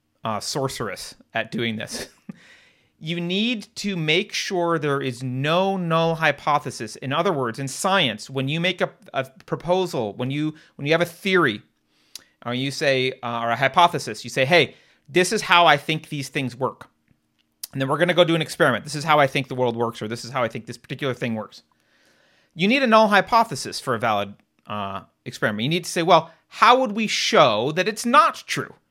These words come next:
Here's my theory. What would disprove my theory?" There needs to be a null hypothesis that exists so that if your theory is wrong,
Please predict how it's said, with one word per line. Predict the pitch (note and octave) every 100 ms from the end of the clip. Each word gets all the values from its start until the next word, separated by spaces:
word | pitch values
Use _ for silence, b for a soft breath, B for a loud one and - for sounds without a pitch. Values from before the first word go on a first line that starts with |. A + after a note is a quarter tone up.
| _
Here's | F#3 G#3+
my | B3+ A#3+
theory. | - B2+ G#2 F#3+ b b
What | F3+ C4
would | C#4+ A3+
disprove | D#4 - - D#4 D#4 G#3+
my | C#3 A#2
theory?" | - A#2 G2+ - _ _ _ _ _
There | F3
needs | G3+ A#3
to | -
be | A#3+ A3+
a | A3+
null | F#3 F#3
hypothesis | F#3+ G3+ - - E3+ D3+ B2+
that | D3+
exists | D#3+ - A3+ - - -
so | - A#3+
that | F3+ C3 F3+ - b b
if | E3 E3
your | E3+
theory | E3 F3 D3+ C3+
is | A2+
wrong, | A#2+ E3 C3 B2 E3+